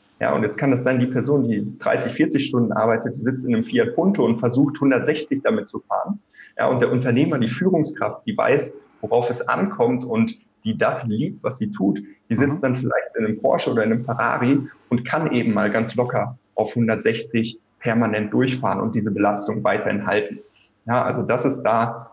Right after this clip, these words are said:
Speaker 1: ähm, um noch mal so ein kleines Bild mit reinzugeben, warum es überhaupt möglich ist,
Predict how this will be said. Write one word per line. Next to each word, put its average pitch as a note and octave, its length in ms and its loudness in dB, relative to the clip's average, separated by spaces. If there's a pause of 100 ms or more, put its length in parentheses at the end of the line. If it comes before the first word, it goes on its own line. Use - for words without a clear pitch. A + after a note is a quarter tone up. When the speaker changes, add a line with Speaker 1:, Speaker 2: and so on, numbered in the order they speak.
(140)
Speaker 1:
ähm, G#2 300 -4
um A#2+ 80 4
noch A2+ 160 2
mal A2+ 120 0
so A2 60 -6
ein G#2 80 -6
kleines A2 340 -4
Bild D3 240 2
mit C#3 380 -4
reinzugeben, B2 640 0
warum C3 220 2
es C#3 100 -2
überhaupt A2 280 -2
möglich C3 440 -4
ist, - 260 -2